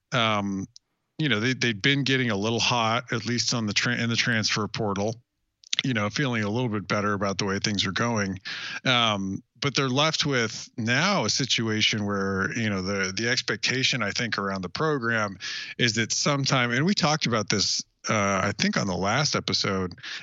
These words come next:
um, you know, the expectations are, you know, really t-, maybe towards the end of summer, um, that they're gonna get the, the notice of allegations from the N C double A. Um, and you just wonder, and, and, and you and I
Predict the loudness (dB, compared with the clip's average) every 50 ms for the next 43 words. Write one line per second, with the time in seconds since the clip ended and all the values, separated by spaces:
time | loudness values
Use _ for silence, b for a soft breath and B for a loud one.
0 | B B 0 0 0 -2 -4 -4 -2 -2 0 0 2 2 2 2 2 0 0 2
1 | 2 2 2 2 0 0 0 -2 -2 -2 -2 -2 0 0 0 0 0 0 0 2
2 | 2 2 0 0 0 0 0 0 0 0 0 0 0 0 -2 -4 -4 -4 -4 -4
3 | -4 -4 -2 -2 -2 -2 -2 -2 -2 -2 -2 -2 -2 -2 -2 0 0 -2 -2 -6
4 | -10 -20 _ _ _ -2 -2 0 0 0 0 0 -2 -2 -2 0 0 0 0 0
5 | 0 0 0 0 0 -2 0 0 0 0 0 0 0 0 -2 -2 0 0 0 0
6 | 0 0 0 0 0 0 0 -2 -2 -2 -2 0 0 0 0 0 -2 -2 -2 -4
7 | -4 -4 -4 -4 -4 -2 -2 -4 -4 -4 -4 -2 -2 -2 -2 -4 -6 -8 B B
8 | B B B B B B B B B 0 2 2 4 2 2 0 0 -2 -4 -4
9 | -6 -10 _ _ _ _ _ _ _ _ 2 2 4 4 4 4 4 4 2 2
10 | 2 2 4 4 4 4 4 4 4 2 2 2 2 2 2 2 2 2 2 4
11 | 4 4 4 4 4 4 4 4 2 0 -2